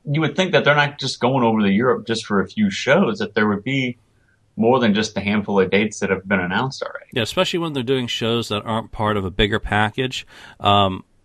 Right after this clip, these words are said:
Speaker 2: my personal opinion is that they need more of a lead time to sell enough tickets. Becau-
Speaker 1: Right.
Speaker 2: because tickets in Europe,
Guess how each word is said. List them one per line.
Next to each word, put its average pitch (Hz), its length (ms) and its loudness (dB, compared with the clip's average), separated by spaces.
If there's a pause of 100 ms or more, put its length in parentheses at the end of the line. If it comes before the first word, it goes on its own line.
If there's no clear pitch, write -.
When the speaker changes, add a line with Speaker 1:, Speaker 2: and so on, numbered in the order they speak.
(180)
Speaker 2:
my 98 180 -2
personal 131 480 -4
opinion 113 420 -6
is 104 460 0
that 95 340 -4
they 104 180 -4
need 104 260 -6
more 104 220 -6
of 87 80 -8
a 95 60 -6
lead 98 300 -6
time 92 300 -10
to - 60 -14
sell 98 320 -6
enough 92 240 -10
tickets. - 480 -12 (340)
Becau- - 80 -4 (200)
Speaker 1:
Right. 104 200 -4
Speaker 2:
because 104 460 -6
tickets 123 560 -4
in 147 240 -4
Europe, 90 420 -4